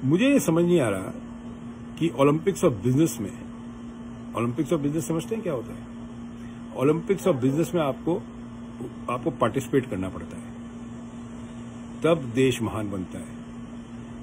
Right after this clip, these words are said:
चीन पच्चीस साल पहले क्या था, वो कंपटीशन में उतरा,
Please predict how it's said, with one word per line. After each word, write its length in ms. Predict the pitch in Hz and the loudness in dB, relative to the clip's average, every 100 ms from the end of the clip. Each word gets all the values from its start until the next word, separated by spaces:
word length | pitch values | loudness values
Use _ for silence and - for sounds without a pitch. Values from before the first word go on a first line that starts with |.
| - | -2
चीन 260 | 185 214 | 2 4
पच्चीस 360 | 185 - 185 - | 4 2 2 2
साल 140 | 185 | 2
पहले 240 | 170 151 147 | 4 4 4
क्या 240 | 139 117 | 4 2
था, 200 | - - - - - - | 0 -8 -12 -12 -10 -6
वो 80 | 110 | -2
कंपटीशन 540 | 127 123 135 139 139 | 0 2 0 2 4
में 140 | 135 | 4
उतरा, 320 | 107 95 104 | 2 0 -4